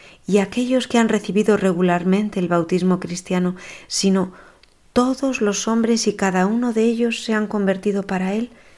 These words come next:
en el pueblo al-, adquirido. San Agustín tiene razón al decir sobre ese punto: "¿Buscáis lo que Jesucristo ha comprado? Ved lo que él dio y sabréis lo que compró".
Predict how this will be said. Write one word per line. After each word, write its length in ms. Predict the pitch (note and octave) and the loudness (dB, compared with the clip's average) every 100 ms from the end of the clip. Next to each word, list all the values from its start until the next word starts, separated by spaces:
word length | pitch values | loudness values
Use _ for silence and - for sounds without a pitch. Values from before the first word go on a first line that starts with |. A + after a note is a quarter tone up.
| - - | -20 -2
en 160 | F#3 | 2
el 120 | F3+ F3 | 2 0
pueblo 420 | - F#3 F3+ F3 | -2 0 0 -2
al-, 160 | E3 - - | -4 -10 -14
adquirido. 580 | F3+ - - E3+ E3 E3+ - - _ - - _ _ _ - _ _ _ _ - | -14 -12 -10 -8 -8 -10 -16 -20 _ -20 -20 _ _ _ -20 _ _ _ _ -10
San 280 | - G3 | -2 0
Agustín 520 | F#3+ F#3+ F#3 B3 B3 - - - - | 2 -2 -4 -4 -4 -6 -20 -20 -16
tiene 260 | - A#3+ B3+ | 0 0 2
razón 340 | B3 A3+ B3 | -2 -2 -2
al 140 | B3 G3+ | -2 0
decir 300 | F#3 G#3 G3+ | 0 2 0
sobre 260 | G3 F3+ | 0 0
ese 160 | F#3 F#3 | -2 -4
punto: 480 | - F3+ E3+ E3 E3 - - _ _ _ - _ - | -4 -4 -2 -4 -8 -16 -20 _ _ _ -20 _ -4
"¿Buscáis 560 | F#3 F#3 - F3 G#3+ | 0 0 -2 -6 -2
lo 140 | A#3+ A#3 | -2 0
que 100 | G#3 | -2
Jesucristo 640 | G3+ F#3 F#3 F#3 F#3 G3 | -2 -4 -2 -2 0 0
ha 80 | F#3 | 0
comprado? 560 | F#3 E3+ E3+ F#3 C4 - - _ _ _ _ _ _ _ - | 0 0 -2 -2 -6 -10 -20 _ _ _ _ _ _ _ -2
Ved 300 | F3 A#3+ C#4 | 2 2 2
lo 220 | A3+ G3 | 0 0
que 140 | G3 | 2
él 140 | F#3 F#3 | 2 2
dio 300 | G3+ A#3+ B3+ | 2 0 0
y 100 | A3+ | -2
sabréis 560 | - F#3 F3+ A3 A#3 | 0 0 2 2 2
lo 100 | G#3+ | 0
que 140 | G3+ F#3+ | 0 -2
compró". 460 | F#3+ F3+ - F#3 | -2 -2 -2 -6